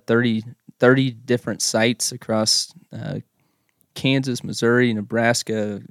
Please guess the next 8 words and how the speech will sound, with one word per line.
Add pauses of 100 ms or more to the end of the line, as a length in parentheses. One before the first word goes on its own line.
(360)
Wyoming,
and
Colorado. (560)
Um,
my
furthest
site's
about